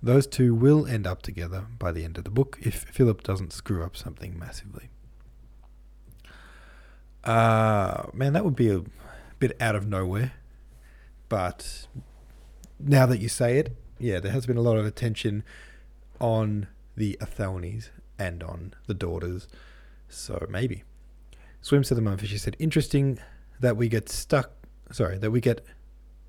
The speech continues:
a chapter pretty much devoted to Sally.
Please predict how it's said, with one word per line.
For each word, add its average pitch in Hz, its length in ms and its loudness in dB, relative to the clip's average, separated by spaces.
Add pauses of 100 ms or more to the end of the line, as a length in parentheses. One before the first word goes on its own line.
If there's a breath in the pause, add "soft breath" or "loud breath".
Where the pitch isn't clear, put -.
(180)
a 113 80 -4
chapter 101 640 0 (400 soft breath)
pretty 135 160 6
much 113 240 0
devoted 95 360 -4
to 101 80 -8
Sally. 98 440 -2